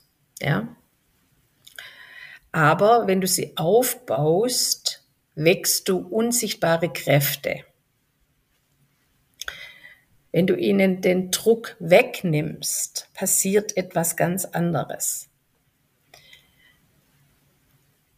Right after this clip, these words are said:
Wenn du Menschen etwas gibst, was sie ganz dringend brauchen, ja, Zuversicht zum Beispiel,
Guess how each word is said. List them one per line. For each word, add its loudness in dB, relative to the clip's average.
Wenn 0
du 2
Menschen 2
etwas 0
gibst, -2
was 2
sie -2
ganz 2
dringend 0
brauchen, 0
ja, -6
Zuversicht -2
zum -6
Beispiel, -8